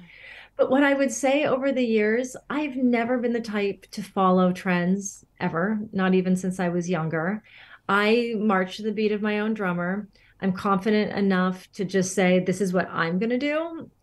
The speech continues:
and I don't really care who likes it or who doesn't. So I do think it's your attitude.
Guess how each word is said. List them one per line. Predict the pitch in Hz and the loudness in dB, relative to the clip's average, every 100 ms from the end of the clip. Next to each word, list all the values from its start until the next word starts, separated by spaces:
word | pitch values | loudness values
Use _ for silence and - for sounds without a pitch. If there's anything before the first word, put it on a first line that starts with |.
| _ | _
and | 202 190 185 | 0 2 2
I | 185 | 2
don't | 190 | 0
really | 196 185 | 0 0
care | 185 190 170 180 220 | 0 -2 0 -2 -2
who | 214 | -2
likes | 185 170 170 202 | -2 -4 -6 -6
it | 190 | -2
or | 185 | -2
who | 196 | -2
doesn't. | 180 151 170 190 220 - - - | -2 -4 -4 -6 -6 -14 -20 -2
So | 208 | 0
I | |
do | 185 214 | 4 4
think | 214 233 | 2 0
it's | 233 226 | -2 -2
your | 214 | -4
attitude. | 170 175 165 - 165 156 196 | -2 -2 -2 -4 -6 -4 -4